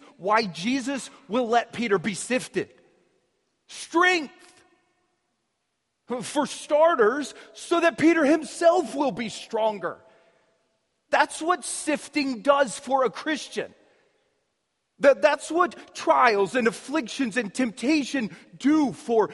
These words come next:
a Christian. They make you stronger. J-, James one two, "Count it all joy when you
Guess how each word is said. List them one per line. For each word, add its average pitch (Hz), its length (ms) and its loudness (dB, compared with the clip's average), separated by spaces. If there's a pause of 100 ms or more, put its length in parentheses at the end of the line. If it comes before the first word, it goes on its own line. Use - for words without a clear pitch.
a 233 160 0
Christian. - 680 -4 (180)
They 233 100 -2
make 202 240 -2
you 190 60 -8
stronger. 185 580 -2 (1400)
J-, 202 160 -2
James 214 360 -2
one 240 260 2
two, 330 280 0
"Count 254 320 0
it 269 100 -4
all 254 160 2
joy 247 380 2
when 233 300 -6 (160)
you 277 400 0